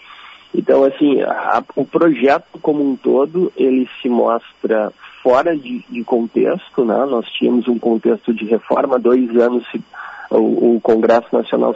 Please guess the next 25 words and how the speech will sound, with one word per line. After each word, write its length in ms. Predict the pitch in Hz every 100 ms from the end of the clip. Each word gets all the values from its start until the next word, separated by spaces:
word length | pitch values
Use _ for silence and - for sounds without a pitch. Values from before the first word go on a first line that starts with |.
| -
se 60 |
debruçando 680 | 123 123 135 117 - 131 151
sobre 280 | - 120 120
essas 280 | 110 120 107
duas 340 | 113 117 104 - - - - -
propostas 580 | 104 - 110 - 113 104
de 80 |
emenda 300 | 113 113 113
à 40 | 117
Constituição, 840 | 123 123 - - 160 - 123 226 - _ _ _ _ _ _ - 110
e 100 | 113
o 60 |
governo 560 | 113 113 110 117 120 131
adota 500 | 147 151 131 139 156
uma 320 | 156 160 170
estratégia 580 | 170 - 160 147 139 143
diferente. 680 | 139 - 180 165 123 - -
Ele 360 | 101 110 - - - -
foca 380 | 139 147 -
na 120 | 135 117
tributação 560 | 123 120 120 117 123
de 100 | 123
lucros 300 | 127 - 131
e 80 | 127
dividendos, 540 | - 165 151 143 254